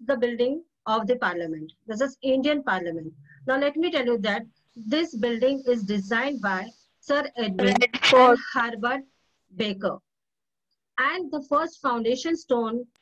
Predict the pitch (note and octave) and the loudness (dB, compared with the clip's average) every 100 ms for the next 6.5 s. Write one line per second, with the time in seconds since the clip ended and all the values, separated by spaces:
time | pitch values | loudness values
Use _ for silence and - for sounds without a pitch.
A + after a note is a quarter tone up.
0 | - A3+ A#3 A3 A#3 C#4 C#4 - G#3+ A3 | -2 0 0 0 2 2 -2 -6 -4 -4
1 | G#3+ - B3 C#4+ D4+ - G#3 G3 G#3 G#3 | -4 -2 0 0 -4 -4 -4 -2 0 0
2 | G#3 C4 A3 F#3+ G3 B3 A#3 G3 F#3+ G#3+ | 0 -2 -2 -2 -2 -4 -2 -4 -4 -4
3 | G#3+ E3+ - _ _ - B3+ C4 C4+ E4 | -4 -4 -8 _ _ -6 -2 0 0 0
4 | E4 C4 C4 B3 B3+ A3 A#3+ C4+ - C#4+ | 0 0 0 0 -2 -2 -2 -2 -2 -2
5 | - A#3+ G3+ A3 C4+ C4 A3 G#3+ G3+ B3 | -2 -4 -2 0 0 0 -2 -4 -2 -2
6 | - G#3 G3 A#3+ C4+ | -2 -6 -4 -2 -2